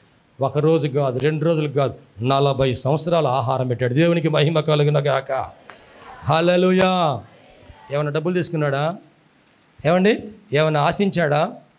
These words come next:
ఉచితంగా ఆహారం ఇచ్చాడు. వారి మధ్యలో చేసిన సూచక్రియలు, నీకు ఎన్నో నేను మధ్యలో మీకు సూచక్రియలు చేసిన, అయినా సరే ఎంతకాలము ఈ ప్రజలు నన్ను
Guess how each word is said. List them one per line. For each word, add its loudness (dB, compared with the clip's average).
ఉచితంగా 2
ఆహారం 0
ఇచ్చాడు. -8
వారి 0
మధ్యలో 2
చేసిన 0
సూచక్రియలు, 0
నీకు 0
ఎన్నో 0
నేను -2
మధ్యలో 0
మీకు 2
సూచక్రియలు -2
చేసిన, -2
అయినా 4
సరే 0
ఎంతకాలము 0
ఈ 0
ప్రజలు 0
నన్ను 0